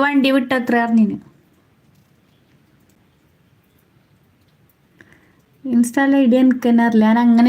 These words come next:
Insta ഉപയോഗിക്കലില്ല. മറ്റേ ഷോപ്പിലത്തെ, ആ, ഡ്രസ്സൊക്കെ പോസ്റ്റ് ചെയ്യാൻ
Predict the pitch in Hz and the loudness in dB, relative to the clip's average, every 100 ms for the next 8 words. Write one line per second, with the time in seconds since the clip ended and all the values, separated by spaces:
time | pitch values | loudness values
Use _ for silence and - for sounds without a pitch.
0 | 254 254 - 247 233 220 214 208 202 202 | 0 -2 -4 -2 0 0 -2 -2 -2 -2
1 | 214 214 - 247 247 247 240 254 240 220 | -2 -4 -2 -2 0 -2 -2 -2 -4 -4
2 | 233 226 226 226 220 233 240 240 240 247 | -2 0 0 0 0 -2 -2 -2 0 0
3 | 240 233 226 | -2 -2 0